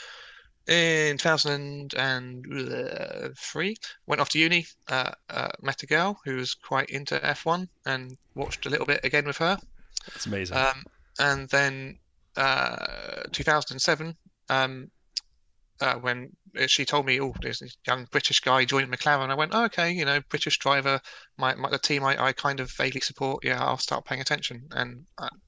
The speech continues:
Speaker 1: basically, Lewis Hamilton absolutely hooked me, uh, on F one again, or, or properly on F one, and I don't think I've missed a race since. And then from that,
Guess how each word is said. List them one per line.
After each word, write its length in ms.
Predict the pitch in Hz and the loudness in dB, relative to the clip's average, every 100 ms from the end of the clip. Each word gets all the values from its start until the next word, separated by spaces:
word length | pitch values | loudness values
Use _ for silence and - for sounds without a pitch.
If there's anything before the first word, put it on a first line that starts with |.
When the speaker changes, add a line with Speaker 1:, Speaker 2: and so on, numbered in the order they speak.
| _ - - _ | _ -20 -20 _
Speaker 1:
basically, 440 | 123 135 - 127 131 | -2 -2 -2 -4 0
Lewis 280 | 139 135 | 2 2
Hamilton 340 | - 131 - - | 2 0 -4 -2
absolutely 340 | 131 - - 139 | -2 -2 -2 -2
hooked 200 | 147 - | -2 -4
me, 180 | 135 - - - - - 135 | -6 -6 -20 -20 -20 -6 0
uh, 180 | 127 - - | 2 0 0
on 180 | 143 139 | 0 2
F 180 | 147 - | -2 0
one 120 | 165 | 0
again, 340 | 135 135 156 - - | 4 2 0 -8 -4
or, 160 | 131 117 - _ _ | -4 -4 -10 _ _
or 120 | 123 | -12
properly 380 | - 135 - 135 | -4 -4 0 -2
on 100 | 131 | -2
F 120 | 127 | 0
one, 220 | 147 156 - | 0 -2 -6
and 300 | 131 131 127 | -8 -8 -8
I 100 | 131 | -4
don't 180 | 127 135 | 0 -2
think 120 | - | -2
I've 60 | 123 | -4
missed 200 | 135 - | -4 -2
a 40 | |
race 200 | 127 - | 0 0
since. 380 | - 151 - - - - - - - - - - - | 0 -2 -4 -8 -8 -20 -20 -20 -20 -20 -18 -18 -6
And 100 | 151 | 0
then 140 | 160 156 | 2 0
from 280 | - 151 143 | 0 2 4
that, 220 | 156 | 2